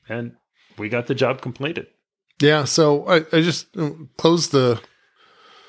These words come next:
Speaker 2: close the, uh, chapter on my defining moment story. That,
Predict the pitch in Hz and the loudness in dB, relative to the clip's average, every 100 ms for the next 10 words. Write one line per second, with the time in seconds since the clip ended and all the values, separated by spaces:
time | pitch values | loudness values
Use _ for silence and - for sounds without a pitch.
0 | _ _ _ _ - 131 131 117 127 110 | _ _ _ _ -6 0 2 2 0 2
1 | 107 101 104 - 135 127 - 120 113 107 | 2 0 -2 -2 0 0 0 -2 -2 -4
2 | 107 107 104 113 - 131 113 120 143 135 | -4 -4 -4 -6 -2 0 0 2 2 2
3 | 107 - 120 113 107 110 - - 117 120 | 0 0 0 0 -2 -4 -10 -8 0 2
4 | 147 156 | 2 0